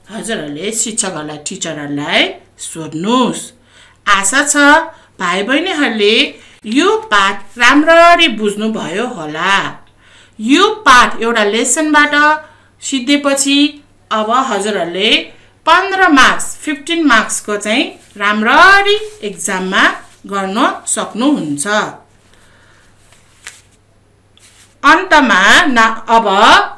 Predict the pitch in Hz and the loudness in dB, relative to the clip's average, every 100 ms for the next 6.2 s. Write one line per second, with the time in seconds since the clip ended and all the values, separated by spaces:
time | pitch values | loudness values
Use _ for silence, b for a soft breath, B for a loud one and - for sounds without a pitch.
0 | _ - 233 240 339 359 415 403 254 233 | _ 0 2 4 2 0 0 2 0 0
1 | 240 277 254 170 170 196 269 392 - - | 2 2 4 2 0 4 4 4 0 -14
2 | - 240 254 285 330 349 381 370 262 233 | -8 -2 2 4 6 4 2 2 0 4
3 | 233 - - 320 262 226 220 190 - 190 | 4 2 0 -2 0 -2 -2 -6 -4 -4
4 | 196 190 214 247 320 - 226 226 - 311 | -4 -2 0 2 -2 2 4 4 2 0
5 | 320 247 202 202 196 185 165 170 208 277 | 0 0 -4 -4 -4 -6 -4 0 2 2
6 | 359 | 0